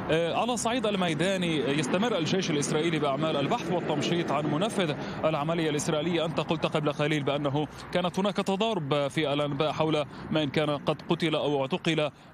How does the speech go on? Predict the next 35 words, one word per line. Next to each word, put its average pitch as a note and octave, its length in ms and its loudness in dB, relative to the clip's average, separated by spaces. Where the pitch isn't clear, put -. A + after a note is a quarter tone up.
من D#3 200 2
هم D#3 240 2
على، C#3+ 420 0
آه، C#3 240 0
صلة D#3 440 0
بهذا D3 600 0
المنفذ. E3+ 420 -2
كما G3+ 260 -2
تعلم F3+ 340 0
فإن D3+ 360 0
الجيش D3 760 2
الإسرائيلي، D#3 460 0
وبحكم D#3 460 0
أنه D#3 140 2
هو D#3+ 520 2
من D#3 200 0
يطوق D#3+ 460 0
هذه D3 280 2
المناطق C#3 500 0
وهو F#3+ 240 2
من F3+ 120 -2
يقوم F3+ 380 0
بأعمال D#3 360 2
البحث D#3 380 -2
والتمشيط، D#3 560 0
هو B3 240 2
يكون D#3 440 0
المصدر D#3 380 2
الأساسي D#3 460 0
بالمعلومة، G#3 580 0
وأحيانا G#3+ 400 0
يتم G3 200 0
تسريب F#3+ 480 -2
معلومات F#3 420 0
مغلوطة. F3+ 640 0